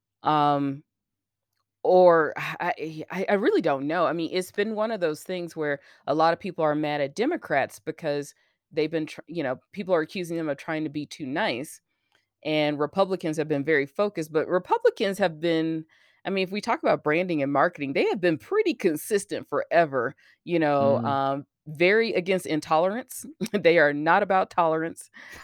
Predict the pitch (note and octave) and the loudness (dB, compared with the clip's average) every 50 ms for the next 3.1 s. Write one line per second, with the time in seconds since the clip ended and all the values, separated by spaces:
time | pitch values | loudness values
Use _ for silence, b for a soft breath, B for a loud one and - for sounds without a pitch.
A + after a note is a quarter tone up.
0 | B B B B D#3 D#3 D3+ D3 D3+ D3 D3+ D3+ D3 D3 D3+ D#3 D3+ B B B | B B B B 4 4 4 4 4 2 2 2 2 0 0 -2 -4 B B B
1 | B B B - - G#3 G#3 A3+ B3+ A3 - B B B B A3+ B3 B3+ - C#4 | B B B 4 6 8 8 8 6 2 2 B B B B 8 8 10 8 2
2 | G#3 A3 A#3 - A#3 G#3+ G3 F#3 F3 F#3 F3 D#3+ C3+ C#3 D3+ D3+ E3 F3 E3+ E3 | 0 0 -2 0 2 2 4 4 4 2 2 2 0 -2 0 2 2 4 2 2
3 | D3 | 0